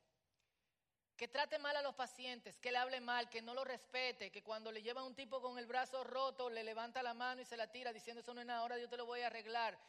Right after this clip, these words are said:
Eh, o que simplemente le importa su dinero, pero no le importa el estado interno de las personas, está haciendo el trabajo fuera de la santidad. Pero cuando ese médico dice,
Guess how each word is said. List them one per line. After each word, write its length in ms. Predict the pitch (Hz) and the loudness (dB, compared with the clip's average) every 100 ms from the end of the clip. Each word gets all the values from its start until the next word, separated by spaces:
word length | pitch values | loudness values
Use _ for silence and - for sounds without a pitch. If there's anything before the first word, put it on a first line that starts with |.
| - - - - | -20 -20 -20 -2
Eh, 340 | 226 220 214 | 2 2 2
o 120 | 220 226 | -2 0
que 140 | 233 | -2
simplemente 680 | 220 302 294 277 269 285 285 | -2 -6 0 2 4 4 2
le 60 | |
importa 480 | 262 233 277 277 269 | 2 4 4 6 4
su 240 | 254 - 269 | 4 -6 -6
dinero, 440 | 262 247 269 247 | -4 -2 0 0
pero 180 | 220 226 | 0 -4
no 100 | 233 | -4
le 80 | 269 | -6
importa 360 | 254 262 254 | -2 -2 0
el 80 | 247 | -2
estado 360 | 214 - 269 269 | -2 4 4 4
interno 400 | 254 262 254 254 | 0 -2 0 -2
de 80 | 240 | 0
las 160 | 226 | 0
personas, 640 | 233 220 - 254 233 214 - - - | 0 -10 -4 -2 -2 -2 -6 -18 -6
está 260 | - 202 269 | -4 2 4
haciendo 400 | 247 - 294 285 | 2 2 2 2
el 80 | 262 | 2
trabajo 580 | 247 233 208 180 208 202 - | 4 6 6 2 -4 -8 -16
fuera 360 | - 254 320 294 | -4 4 6 6
de 80 | 233 | 2
la 100 | 190 | 0
santidad. 480 | 180 165 151 135 113 _ _ _ _ _ _ _ _ _ _ _ _ _ _ _ _ _ _ _ _ _ - | -4 -8 -12 -14 -16 _ _ _ _ _ _ _ _ _ _ _ _ _ _ _ _ _ _ _ _ _ -6
Pero 180 | 233 247 | -4 0
cuando 540 | 254 254 262 254 - | 0 2 4 2 2
ese 320 | 240 302 339 330 | 2 2 4 4
médico 440 | 339 339 254 302 | 6 4 4 4
dice, 480 | 269 233 233 226 | 4 0 0 0